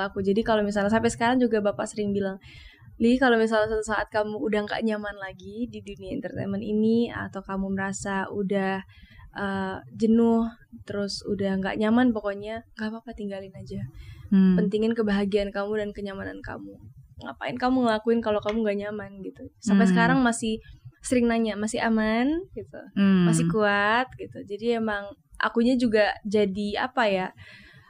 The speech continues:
Speaker 1: kuat,
Speaker 2: Hmm.
Speaker 1: tapi at the same time aku juga ngerasa ya bersyukur gitu.
Speaker 2: Iya,
Speaker 1: Hmm.
Speaker 2: iya. Dimengerti,
Speaker 1: Dimengerti gitu.
Speaker 2: ya, dan
Speaker 1: Dipahami.
Speaker 2: dan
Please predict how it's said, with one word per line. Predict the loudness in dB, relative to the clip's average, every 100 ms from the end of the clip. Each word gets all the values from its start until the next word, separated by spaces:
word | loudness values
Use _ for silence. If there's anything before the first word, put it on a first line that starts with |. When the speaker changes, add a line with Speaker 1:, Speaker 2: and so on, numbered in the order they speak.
| -20 -20 -20 -20 -20 -20 -20 -20 -20 -20 -20 -20 -12
Speaker 1:
kuat, | 2 6 6 2 -2
Speaker 2:
Hmm. | 2 4 2 0
Speaker 1:
tapi | 0 4
at | 2 4
the | 2
same | 2 0 2
time | 2 4
aku | 4 2 2
juga | 4 4 4
ngerasa | 2 0 0 0 2
ya | 2
bersyukur | 2 0 -2 0 4 4 4
gitu. | 0 -2 -10 -12 -14 -10
Speaker 2:
Iya, | -6 -6 -8 _ -20 -14
Speaker 1:
Hmm. | -8
Speaker 2:
iya. | -6 -8 -14 -14
Dimengerti, | 0 2 4 2 2 0 0 2 6
Speaker 1:
Dimengerti | 6 6 2 0 -4 -2
gitu. | -2 2
Speaker 2:
ya, | 2 0 -2
dan | 2 4 4
Speaker 1:
Dipahami. | 2 0 -4 -10
Speaker 2:
dan | -2 2